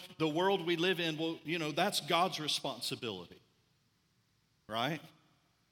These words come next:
That's what, that's, anybody ever said that? You don't have to raise your hand, but, you know, but that's God's, that's God's deal. That's God's, re-, the, the, everything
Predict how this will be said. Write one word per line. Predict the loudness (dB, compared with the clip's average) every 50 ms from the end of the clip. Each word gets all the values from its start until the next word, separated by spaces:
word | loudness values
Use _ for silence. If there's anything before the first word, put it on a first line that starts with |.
| _ -4
That's | -2 0 0 0
what, | 0 2
that's, | 2 2 2 2 0 -4 -6 -10 -14 -12 -12 -12 -8 -4
anybody | -4 0 4 4 4 4 4 2
ever | 2 0 -2 -4 -4 -8 -10 -8
said | -4 -2 0 0 0 0
that? | 0 -2 -2 -2 -6 -12 -18 -20 _ -6
You | -2 -2
don't | -2 -2 -2
have | -2 -4 -4
to | -4 -4
raise | -2 -2 -2 -2
your | -4 -4
hand, | -4 -2 -2 -2 -4 -4 -6
but, | -6 -8 -10 -12 _ _ -2
you | 0 2
know, | 2 2
but | 0 2 4
that's | 4 4 4 4 4
God's, | 6 6 6 6 4 0 -6 -2 0
that's | 0 2 2 0 2
God's | 4 6 6 6 4 0
deal. | -2 -2 0 0 2
That's | 2 2 2 2 2
God's, | 4 6 6 6 4 4
re-, | 0 -2 -2
the, | -2 -4 -4 -2 -4
the, | -4 0 2 2
everything | 4 4 4 2 0 0 0 0 0 0